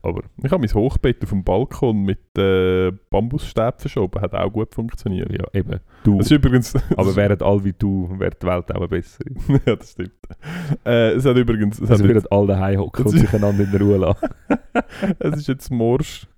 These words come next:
Speaker 2: Gestern habe ich
Speaker 1: Was?
Speaker 2: gesehen, es ist, der Boden ist ein bisschen durchgebrochen, er
Speaker 1: Nein.
Speaker 2: hängt jetzt ein bisschen durch.
Speaker 1: Nein.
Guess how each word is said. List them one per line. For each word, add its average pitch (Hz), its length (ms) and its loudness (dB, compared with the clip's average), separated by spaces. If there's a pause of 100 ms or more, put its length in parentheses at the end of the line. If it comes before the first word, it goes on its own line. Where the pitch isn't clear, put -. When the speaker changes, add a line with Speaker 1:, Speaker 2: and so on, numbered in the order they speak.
(380)
Speaker 2:
Gestern 135 320 0
habe - 100 4
ich 285 40 2
Speaker 1:
Was? 277 80 -4
Speaker 2:
gesehen, 117 180 4
es 117 120 0
ist, - 140 -6
der 117 60 -4
Boden 127 320 0
ist 139 160 -4
ein - 60 -6
bisschen 127 140 -2
durchgebrochen, 123 680 0
er 110 40 2
Speaker 1:
Nein. 101 100 4
Speaker 2:
hängt 107 120 -6
jetzt 107 160 -4
ein - 60 -6
bisschen 92 160 -2
durch. 104 280 -2 (120)
Speaker 1:
Nein. 131 200 -8